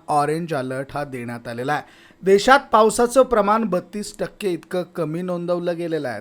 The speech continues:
तरी हवामान विभागाच्या अंदानुसार जूनमध्ये एकशे आठ टक्के पावसाची शक्यता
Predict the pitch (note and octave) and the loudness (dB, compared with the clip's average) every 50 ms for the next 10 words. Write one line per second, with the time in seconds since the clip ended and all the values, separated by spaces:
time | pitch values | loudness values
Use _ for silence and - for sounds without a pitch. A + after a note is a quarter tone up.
0 | - _ E3 D#3+ D#3+ F3+ E3 - D#3 D3+ E3+ D3 C#3+ D3 D3 E3 F3 E3 D3 C3+ | -8 _ -6 -4 -4 -4 -6 -8 -8 -6 -6 -6 -4 -4 -6 -4 -4 -4 -4 -4
1 | C#3 C3+ B2+ C3 B2 B2 D3 B2+ A#2+ A#2 A#2 A#2+ A#2+ B2 C#3 D3+ - - E3+ D3 | -6 -6 -8 -8 -10 -8 -10 -8 -8 -8 -8 -8 -8 -8 -10 -6 -2 0 0 0
2 | B2+ A2+ - - _ _ _ _ _ _ _ _ - D3+ E3 G3 A3 A#3+ A#3+ A#3 | 0 -4 -8 -16 _ _ _ _ _ _ _ _ -14 -8 -4 -2 0 0 2 2
3 | G#3+ - D#3 E3 E3 F3 - - E3 D#3+ D#3 - - G3+ F#3+ - - _ - E3 | 2 0 0 -2 -2 -4 -4 -6 -8 -8 -8 -6 -4 -2 -2 -2 -2 _ 0 2
4 | F3 F#3+ F#3 - F#3+ F3+ E3+ D3+ - - F3 F3 - - C#3 C3+ C3+ - D3+ C#3+ | 2 0 0 -4 -8 -8 -8 -10 -8 -8 -10 -8 -6 -4 -6 -6 -6 -8 -10 -10
5 | - - D3+ C#3 - - C#3 - - G3 G3 - D#3+ C3+ B2+ | -10 -10 -12 -12 -10 -12 -12 -8 -4 -4 -2 -2 -2 -4 -4